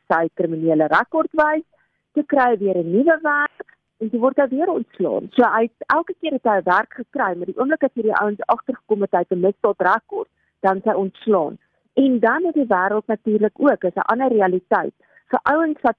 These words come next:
twintig, vyfentwintig jaar in die tronk deurbring, kan jy dink wat 'n skok is dit vir hulle om nou uit te gaan en jy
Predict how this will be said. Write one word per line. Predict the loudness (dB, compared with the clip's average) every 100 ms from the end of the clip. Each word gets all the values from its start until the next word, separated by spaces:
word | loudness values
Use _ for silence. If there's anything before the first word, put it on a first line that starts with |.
| _
twintig, | 0 0 -2 -4 0
vyfentwintig | -2 -2 -4 -2 -2 -2
jaar | 0 2
in | 0
die | -4 0
tronk | 0 0 -6
deurbring, | 0 2 2 -2 -4 -8
kan | 0 0
jy | 2 -2 -2 0
dink | 0 0 -2
wat | -2 -2
'n | -12
skok | -6 -2 0 0
is | -2
dit | -4 -2
vir | -2 0
hulle | 0 -4 -6 _ _ _
om | -2 0
nou | 2 2 2
uit | 0 -2 -2
te |
gaan | -4 -4 -4
en | -2
jy | 0 2 0